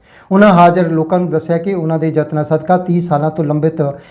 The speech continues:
ਇੰਪਰੂਵਮੈਂਟ ਟਰੱਸਟ ਦੀਆਂ ਛੇ ਯੋਜਨਾਵਾਂ ਰਾਜਗੁਰੂ ਨਗਰ, ਮਹਾਰਿਸ਼ੀ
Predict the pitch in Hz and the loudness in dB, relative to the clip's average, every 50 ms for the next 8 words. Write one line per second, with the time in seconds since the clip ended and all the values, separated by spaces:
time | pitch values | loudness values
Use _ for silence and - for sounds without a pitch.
0 | _ - 196 190 190 185 190 190 190 180 196 208 214 214 185 214 214 202 208 - | _ -2 0 0 2 4 2 2 2 2 2 2 2 2 2 0 -2 -2 -2 0
1 | 175 170 170 165 165 185 190 175 156 143 131 160 170 170 165 165 - - 165 165 | 2 2 2 2 0 -4 -4 -4 -4 -6 -4 -2 -2 -2 -2 -4 -6 -4 0 2
2 | 175 175 160 151 151 143 143 156 156 160 160 185 202 196 196 - - - - 180 | 2 2 2 0 -2 -2 0 0 0 2 2 2 0 0 -4 -8 -12 -4 0 4
3 | 170 180 175 180 175 180 185 208 214 220 220 220 220 226 226 214 175 165 147 165 | 6 6 6 6 4 2 0 0 2 2 2 2 2 0 0 0 0 -2 0 0
4 | 180 175 - - 190 | 0 -2 -2 -4 -6